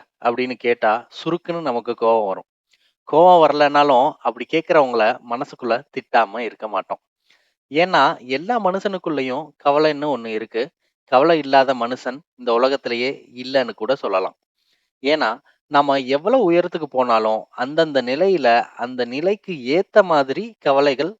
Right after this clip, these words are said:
இருக்கத்தான் செய்யும். "இப்படி கவலைப்பட்டா எப்படி வாழ்க்கையில முன்னேறது?" அப்படின்னு எல்லாரும் அட்வைஸ் பண்ணுவாங்க. ஆனா, இத்தனை கஷ்டங்களை வச்சுக்கிட்டு வாழ்க்கையில எப்படி கவலைப்படாம இருக்கிறது?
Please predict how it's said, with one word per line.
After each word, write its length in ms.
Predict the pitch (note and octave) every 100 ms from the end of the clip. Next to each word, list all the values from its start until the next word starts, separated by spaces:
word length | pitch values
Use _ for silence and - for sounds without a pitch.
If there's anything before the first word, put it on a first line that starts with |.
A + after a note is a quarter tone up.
| _
இருக்கத்தான் 480 | C3+ C3+ B2+ A2 -
செய்யும். 320 | A#2+ F#2+ - _ _ _ _ _ _ _ _ -
"இப்படி 280 | - F3 E3+
கவலைப்பட்டா 720 | F3 G#3 G3+ G3 D3 D3 D3+
எப்படி 280 | D3 F3+ F#3
வாழ்க்கையில 480 | D3 D3+ E3 D3+ C#3
முன்னேறது?" 680 | C3 C#3 C3 B2 A#2 A#2+ _ -
அப்படின்னு 400 | C3+ C#3+ D3+ D3
எல்லாரும் 380 | A#2 C3 C#3 C3+
அட்வைஸ் 360 | A2 C3 C3+ -
பண்ணுவாங்க. 420 | A#2+ A2+ G#2+ A#2 B2 _ _ _ _ _
ஆனா, 420 | B2 A#2+ A#2+ B2 - _ _
இத்தனை 380 | - D#3 A3+ G#3
கஷ்டங்களை 480 | F3 D#3+ - F#3+ D#3+
வச்சுக்கிட்டு 580 | B2+ - C#3 B2 A#2+ - A2
வாழ்க்கையில 720 | C3 C#3 D3+ B2+ A2 A2+ -
எப்படி 300 | C3 C3 C#3+ -
கவலைப்படாம 560 | A#2+ A#2+ A#2+ G#2 A2+
இருக்கிறது? 500 | G#2 G2 F#2+ F2+ -